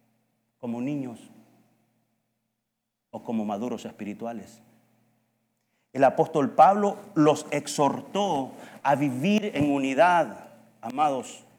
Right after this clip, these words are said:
y amadas. Los exhortó a poner sus diferencias a un lado y poner a Cristo en el centro.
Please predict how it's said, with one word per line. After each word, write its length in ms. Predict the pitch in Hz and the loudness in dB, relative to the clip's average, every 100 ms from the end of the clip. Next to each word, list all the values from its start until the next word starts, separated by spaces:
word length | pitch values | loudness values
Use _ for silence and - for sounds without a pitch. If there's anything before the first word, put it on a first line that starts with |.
| _ | _
y 100 | 123 | -6
amadas. 560 | 120 143 123 101 - - _ - - | -2 -2 -2 -6 -10 -20 _ -20 -12
Los 260 | - 151 - | -2 -2 0
exhortó 680 | 151 - 143 127 - 196 180 - - | -6 -2 -4 -4 0 2 2 -4 4
a 200 | - 202 | 4 6
poner 840 | 185 156 170 233 254 214 139 117 - - - | 2 2 2 4 4 4 2 -2 -12 -20 -14
sus 340 | - 208 160 | -2 -2 0
diferencias 1000 | 160 180 170 156 196 240 208 190 139 - | 2 2 4 4 4 4 4 4 2 0
a 160 | - 156 | 2 4
un 220 | 175 170 | 4 6
lado 260 | 185 196 185 | 8 8 6
y 60 | |
poner 320 | 165 160 175 170 | 2 2 6 4
a 100 | 151 | 4
Cristo 320 | 190 202 175 | 0 2 2
en 80 | 165 | 0
el 80 | |
centro. 380 | 151 165 131 104 | 0 -2 -2 -8